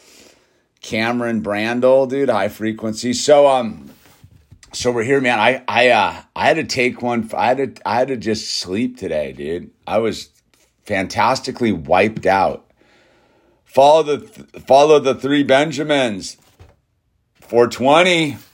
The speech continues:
Four twenty, once a stoner, always a stoner. Um, yeah, I, I was just like that. I got, you know, when you gotta rest, you gotta rest,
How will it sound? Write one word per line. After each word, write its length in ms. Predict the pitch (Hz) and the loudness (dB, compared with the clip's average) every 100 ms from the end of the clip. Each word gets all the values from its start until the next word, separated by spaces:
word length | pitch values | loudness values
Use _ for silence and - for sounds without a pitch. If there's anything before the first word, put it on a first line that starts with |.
| _ _ _ _ _ _ _ - | _ _ _ _ _ _ _ -20
Four 300 | - 98 101 | -6 -4 -4
twenty, 320 | 113 117 117 | -4 -2 0
once 240 | 107 110 | -2 -2
a 60 | 98 | -6
stoner, 420 | - 117 113 107 | -2 0 2 4
always 320 | 110 120 110 | 4 4 2
a 60 | 92 | -6
stoner. 500 | - 104 92 87 - _ - _ _ | -4 -2 -2 -6 -12 _ -20 _ _
Um, 520 | 120 131 110 87 78 _ | 4 6 4 0 -14 _
yeah, 240 | 92 127 | -8 -4
I, 180 | 117 107 | 0 0
I 180 | 85 104 | 2 0
was 280 | 110 107 - | 0 -2 -4
just 360 | 110 101 - | -4 -4 -2
like 260 | 101 92 87 | 0 0 0
that. 400 | 95 90 - _ _ _ _ _ _ _ _ - | -2 -2 -4 _ _ _ _ _ _ _ _ -4
I 140 | 95 | 0
got, 300 | 101 90 87 | 4 4 2
you 120 | 101 135 | 2 4
know, 120 | 180 | 4
when 140 | 208 | 2
you 100 | 202 | 2
gotta 200 | 180 165 | 2 2
rest, 480 | 131 151 131 107 - | 0 0 0 -4 -8
you 140 | 110 | -2
gotta 240 | 113 117 95 | 0 0 0
rest, 640 | 113 95 71 - - _ | -2 -4 -6 -14 -20 _